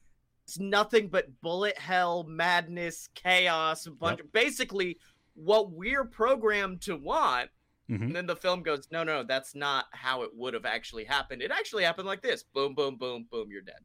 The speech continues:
Speaker 2: Yep, exactly. Also, a fun little Easter egg if you watch it again.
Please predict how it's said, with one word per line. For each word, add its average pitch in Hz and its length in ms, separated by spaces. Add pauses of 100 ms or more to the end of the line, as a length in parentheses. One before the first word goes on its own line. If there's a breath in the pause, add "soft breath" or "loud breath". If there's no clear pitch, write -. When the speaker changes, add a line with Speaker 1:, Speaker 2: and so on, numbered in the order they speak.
(340)
Speaker 2:
Yep, 92 220 (180)
exactly. 98 500 (420 soft breath)
Also, 127 300
a 117 60
fun 120 200
little 107 200
Easter 104 280
egg 95 140
if 95 120
you 95 60
watch 90 280
it 95 60
again. 92 300